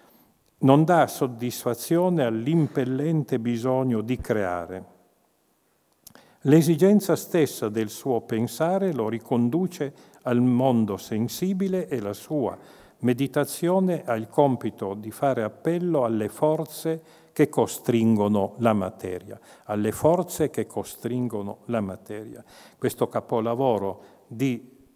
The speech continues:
esistenza armonica e di plenitudine delle potenze umane porta il nome illustre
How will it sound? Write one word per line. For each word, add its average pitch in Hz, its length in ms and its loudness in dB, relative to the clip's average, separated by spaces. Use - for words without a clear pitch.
esistenza 127 1400 -2
armonica 113 680 0
e 101 80 -6
di 101 160 -8
plenitudine 117 1200 -2
delle 120 760 -4
potenze 131 560 0
umane 160 480 0
porta 151 540 0
il 107 160 -4
nome 135 320 0
illustre 117 680 -8